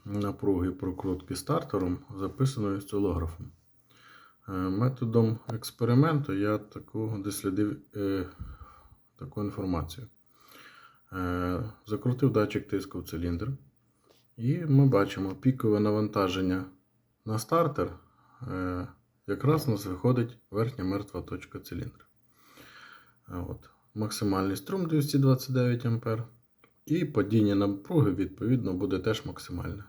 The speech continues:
Тобто, звідси ми можемо чітко судити про те, що у нас пік споживання струму стартером — це є верхня мертва точка циліндра.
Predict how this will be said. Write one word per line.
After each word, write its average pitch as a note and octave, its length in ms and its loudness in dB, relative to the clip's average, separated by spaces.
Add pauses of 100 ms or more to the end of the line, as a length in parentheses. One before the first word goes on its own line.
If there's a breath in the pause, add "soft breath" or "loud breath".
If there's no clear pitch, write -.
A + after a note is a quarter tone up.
Тобто, - 460 -6 (920 loud breath)
звідси B2 400 2
ми B2 100 10
можемо G2 480 2 (240)
чітко - 440 -6
судити C3+ 420 2
про E2 200 -2
те, C#3 180 2
що A2+ 160 -2
у - 20 0
нас D#2 320 -4 (840)
пік - 340 -4 (720)
споживання F#2 720 0
струму E2 400 -2
стартером — D#3+ 640 0 (1080 soft breath)
це - 180 -4
є A2 200 6
верхня G#2 440 2
мертва F2+ 360 -4
точка E2 380 -8
циліндра. - 480 -12